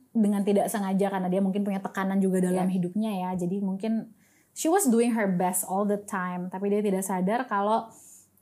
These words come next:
Speaker 1: eh, itu menyebabkan sesuatu di anaknya
Speaker 2: Hmm.
Speaker 1: gitu loh, yang dia tidak bermaksud untuk itu. Dan, oh ya, aku pernah baca quote yang bilang, "What happened to you in your past yang menyebabkan trauma is not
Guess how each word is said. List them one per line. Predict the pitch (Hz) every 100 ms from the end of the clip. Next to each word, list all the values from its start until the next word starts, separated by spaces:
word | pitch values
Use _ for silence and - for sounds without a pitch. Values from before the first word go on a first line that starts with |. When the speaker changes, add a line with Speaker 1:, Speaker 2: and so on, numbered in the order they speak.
| -
Speaker 1:
eh, | 190 226 226 220 220
itu | 220 262
menyebabkan | 254 233 226 208 202 185 185 233 247
sesuatu | 226 190 208
di | 214
anaknya | 180 190 190 190 185 190
Speaker 2:
Hmm. | 190
Speaker 1:
gitu | 185 185
loh, | 185
yang | 190
dia | 190
tidak | 185 196 190
bermaksud | 196 202 180 - - 262 269
untuk | 220 196 190
itu. | 175 - 185
Dan, | 175 180 - - _ _ _ _ _ _ _ -
oh | 262
ya, | 220
aku | 185 233
pernah | 233
baca | 196 190 196
quote | - 208 254 240
yang | 220
bilang, | 254 302 190 180 202 233 - _ _ _ _ _ _ _ -
"What | 220 240 330 -
happened | 247 226 226 226 226
to | 240
you | 214 220
in | 214
your | 202 196
past | 196 185 196 226 - - - _ _ _ _
yang | - 214
menyebabkan | 214 208 196 190 196
trauma | 196 220 269 185 185 - _ _ -
is | 233 214
not | 220 214